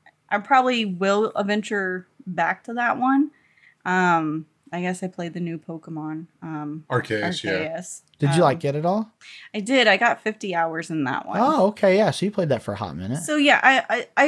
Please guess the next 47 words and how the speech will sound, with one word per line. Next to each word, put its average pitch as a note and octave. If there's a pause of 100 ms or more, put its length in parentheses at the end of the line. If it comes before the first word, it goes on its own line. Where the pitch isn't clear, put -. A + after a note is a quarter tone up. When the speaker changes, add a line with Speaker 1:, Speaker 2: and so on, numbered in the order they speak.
Speaker 1:
have D4+
picked E4
up C4+
on B3+
some A#3
of A#3+
the A3
Pokemon G#3
games, G#3+ (100)
um, F3+ (280)
because F#3+
Aiden F3+
plays F#3+
them F#3
too. F3+
So E3
if D3+
he F#3
plays F#3
them, G3
I F3
kinda E3+
look E3+
at F3+
it F#3+
'cause D#3+
there D#3+
was D#3+
the, D#3+ (560)
um, E3 (920)
what, F3
the D#3+
Pikachu G#3
and F#3
Eevee G#3+
one. A3+
Um, F3+
I -
Speaker 3:
Yeah. B2
Speaker 1:
played A3
that F3+
one. E3+
I F3+
didn't G3+
finish G3
it, E3
but D#3+